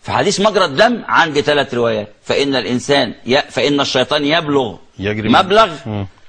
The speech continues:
Speaker 1: و-، وي-، ويبلغ مجرى ويجري مبلغ.
Speaker 2: ويجري مجرى.
Speaker 1: و-، ما، ما أنا عندي يجري، يبلغ، يج-، يجري مجرى واحد.
Speaker 2: واحد.
Speaker 1: ده أشهر واحد على الناس عارفاه.
Speaker 2: تمام.
Speaker 1: ويبلغ مبلغ
Speaker 2: تمام.
Speaker 1: ويجري مبلغ.
Speaker 2: مبلغ،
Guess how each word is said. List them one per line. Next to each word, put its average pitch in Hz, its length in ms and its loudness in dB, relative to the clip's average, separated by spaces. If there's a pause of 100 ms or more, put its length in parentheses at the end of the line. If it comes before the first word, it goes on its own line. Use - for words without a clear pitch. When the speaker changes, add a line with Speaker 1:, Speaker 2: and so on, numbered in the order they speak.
(480)
Speaker 1:
و-، 120 320 2 (120)
وي-، 139 440 2
ويبلغ 143 600 2
مجرى 214 460 4 (180)
ويجري 170 540 4
مبلغ. 127 420 0 (580)
Speaker 2:
ويجري 117 300 -2
مجرى. 107 260 -2 (540)
Speaker 1:
و-، 127 140 2 (160)
ما، 123 160 0
ما 117 120 0
أنا 113 100 0
عندي 139 260 0
يجري، 180 360 2 (100)
يبلغ، 175 480 2
يج-، 151 320 2
يجري 175 380 4
مجرى 135 460 0
واحد. 127 440 2
Speaker 2:
واحد. 110 300 -2
Speaker 1:
ده 151 140 2
أشهر 160 240 0
واحد 156 240 -2
على 131 120 -2
الناس 139 220 -2
عارفاه. 123 260 -4
Speaker 2:
تمام. 113 220 -2 (200)
Speaker 1:
ويبلغ 170 560 2
مبلغ 214 400 2 (280)
Speaker 2:
تمام. 104 280 -6
Speaker 1:
ويجري 190 640 2
مبلغ. 202 240 2
Speaker 2:
مبلغ، 107 260 -2